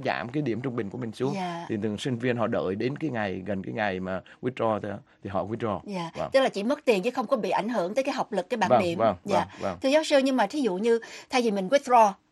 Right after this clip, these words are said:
Speaker 2: mình cứ học đi, học cho tới cuối cùng mà không, không xong, tức là không, không, không đạt được, không có đủ điểm đậu, thì coi như là mình rớt lớp đó rồi mình học lại
Speaker 1: Nhưng
Speaker 2: được
Speaker 1: mà
Speaker 2: không?
Speaker 1: khi rớt á, là nó, nó, nó đụng, nó ảnh hưởng đến cái điểm trung bình của
Speaker 2: Dạ,
Speaker 1: mình.
Speaker 2: à, à.
Speaker 1: À, tại vì cứ mỗi lần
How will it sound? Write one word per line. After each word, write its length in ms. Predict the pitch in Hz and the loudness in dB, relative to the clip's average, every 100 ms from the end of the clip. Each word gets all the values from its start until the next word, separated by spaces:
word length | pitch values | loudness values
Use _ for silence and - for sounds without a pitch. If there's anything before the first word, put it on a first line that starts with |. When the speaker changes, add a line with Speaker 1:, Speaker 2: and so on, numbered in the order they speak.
| - | -8
Speaker 2:
mình 100 | 214 | -2
cứ 80 | 330 | 2
học 220 | 285 - | 2 4
đi, 160 | 269 269 _ _ _ _ | 2 0 _ _ _ _
học 140 | - - | -6 -2
cho 60 | 262 | 0
tới 140 | 320 | 0
cuối 160 | 330 349 | 0 4
cùng 240 | 269 208 | 4 4
mà 80 | 208 | 2
không, 280 | 233 294 269 254 | 0 0 -2 -4
không 160 | 247 | -4
xong, 340 | 285 294 277 294 | -2 0 0 0
tức 100 | 330 | 0
là 100 | 226 | 0
không, 200 | 240 294 | 0 0
không, 260 | 285 294 277 | 0 -2 -2
không 140 | 277 | 2
đạt 220 | 254 202 | 2 2
được, 140 | 226 - | -2 -4
không 220 | 247 262 | -6 -6
có 140 | 285 | -4
đủ 160 | 240 220 | -4 -2
điểm 200 | 226 247 | 0 4
đậu, 280 | 170 175 - - - | 4 4 -2 -16 -4
thì 100 | 226 | 0
coi 140 | 262 262 | 2 4
như 100 | 254 | 4
là 80 | |
mình 180 | 214 202 | 4 2
rớt 200 | 240 330 | 4 4
lớp 120 | 330 311 | 4 2
đó 100 | 302 | 2
rồi 100 | 226 | 0
mình 100 | 226 | -4
học 160 | 202 | -6
lại 140 | 202 170 | -4 2
Speaker 1:
Nhưng 80 | 151 | 4
Speaker 2:
được 40 | |
Speaker 1:
mà 140 | 143 | 4
Speaker 2:
không? 80 | 131 | 4
Speaker 1:
khi 100 | 156 | 0
rớt 240 | 143 165 156 | 2 2 0
á, 140 | 143 | -4
là 280 | 110 110 101 | -2 0 0
nó, 220 | 98 143 | -2 -8
nó, 120 | 143 - | -6 -6
nó 140 | 131 143 143 | -4 -6 -6
đụng, 360 | 120 107 92 - | -6 -6 -6 -4
nó 320 | 135 139 143 - | 0 0 -2 -2
ảnh 180 | - 143 | 0 4
hưởng 280 | 131 120 131 | 6 6 4
đến 160 | 143 | 2
cái 100 | 156 | 2
điểm 140 | 127 - | 0 0
trung 140 | 143 127 | 0 0
bình 120 | 110 | 0
của 60 | |
Speaker 2:
Dạ, 120 | 117 101 | 0 0
Speaker 1:
mình. 100 | 101 | 0
Speaker 2:
à, 260 | - 202 | -4 -8
à. 280 | - - - | -12 -14 -6
Speaker 1:
À, 100 | - | -2
tại 120 | 107 113 | 2 4
vì 200 | 117 104 | 4 2
cứ 140 | 143 | 0
mỗi 220 | 135 110 | 2 4
lần 320 | 123 110 104 | 4 2 -2